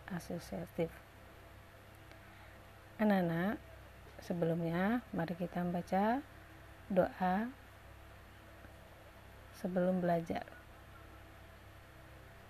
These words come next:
Umi akan membacakan tentang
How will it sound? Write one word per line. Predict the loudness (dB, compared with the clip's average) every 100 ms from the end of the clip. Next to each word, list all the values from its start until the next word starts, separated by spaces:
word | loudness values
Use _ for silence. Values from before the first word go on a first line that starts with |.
| -16 -16 -18 -18 -18 -16 -16 -16 -16 -16 -16 -16 -18 -18 -16 -16 -16 -16 -16 -18 -18 -18 -18 -16 -16 -16 -16 -2
Umi | 8 10 10
akan | 10 8 8
membacakan | 6 6 4 6 6 8 4 0 2
tentang | 2 4 4 4 4 0